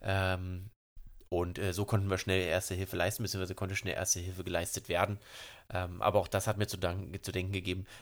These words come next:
dass es halt auch, ähm, sowas echt mega schnell gehen kann. An dieser Stelle natürlich gute Besserung dem Spieler von unseren, äh, Gästen, äh, vom United Teltow. Ähm, auch dieses Spiel ging dann weiter.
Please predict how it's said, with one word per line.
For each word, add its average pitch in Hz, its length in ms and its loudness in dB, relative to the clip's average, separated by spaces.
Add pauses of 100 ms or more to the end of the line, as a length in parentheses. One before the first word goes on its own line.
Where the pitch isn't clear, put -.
dass 101 160 4
es - 100 4
halt 92 180 2
auch, 92 280 0
ähm, 90 240 0
sowas 92 320 0
echt - 260 -4
mega 90 380 0
schnell 87 240 -4
gehen 87 140 -4
kann. 87 180 -6 (360)
An 104 120 6
dieser 104 180 6
Stelle 107 220 4
natürlich 101 340 2
gute 117 220 -2
Besserung 101 400 2
dem 92 160 0
Spieler 107 400 0 (100)
von 87 160 -6
unseren, 92 280 0
äh, 90 500 0
Gästen, 104 460 2
äh, 90 440 0
vom 87 380 -8
United 92 480 -2
Teltow. 101 360 0 (520)
Ähm, 90 420 -2 (840)
auch - 140 6
dieses 120 280 8
Spiel 107 320 4
ging 110 180 2
dann 104 200 4
weiter. 98 380 6